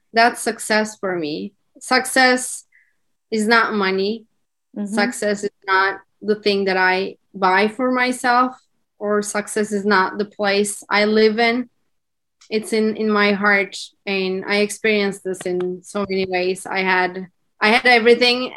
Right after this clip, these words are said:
Speaker 1: and I didn't have that soul fulfillment. So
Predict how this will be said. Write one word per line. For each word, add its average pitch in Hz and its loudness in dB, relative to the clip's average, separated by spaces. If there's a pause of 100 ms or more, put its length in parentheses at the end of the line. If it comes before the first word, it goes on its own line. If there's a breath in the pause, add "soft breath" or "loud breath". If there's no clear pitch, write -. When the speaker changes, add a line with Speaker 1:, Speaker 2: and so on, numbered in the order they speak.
Speaker 1:
and 220 4
I 220 4
didn't 214 2
have 202 4
that 185 0
soul 196 -2
fulfillment. 185 -6
So 180 -2